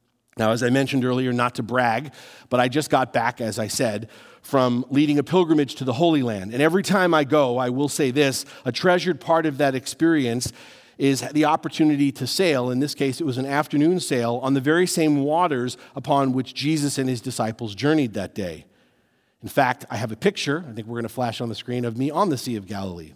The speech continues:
There I am, and there it is, the Sea of Galilee.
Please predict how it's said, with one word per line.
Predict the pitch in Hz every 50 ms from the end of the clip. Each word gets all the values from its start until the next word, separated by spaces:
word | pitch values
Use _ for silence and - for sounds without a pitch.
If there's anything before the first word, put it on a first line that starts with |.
| _
There | - 92 98 113
I | 127 135
am, | 143 160 156 131 127 139 151 139 120 110
and | 95 85 87 85
there | 95 104 113
it | 127 135
is, | 151 135 120 123 123 107
the | 104
Sea | - - 120 117
of | 117 110
Galilee. | 107 120 113 110 101 92 90 85 78 85